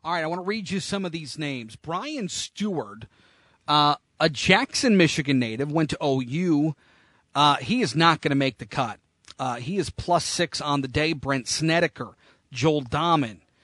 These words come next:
uh, Tom Hoagie, uh, Justin Thomas.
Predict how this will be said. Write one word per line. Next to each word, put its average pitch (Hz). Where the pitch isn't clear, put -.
uh, 131
Tom 147
Hoagie, 143
uh, 123
Justin 170
Thomas. -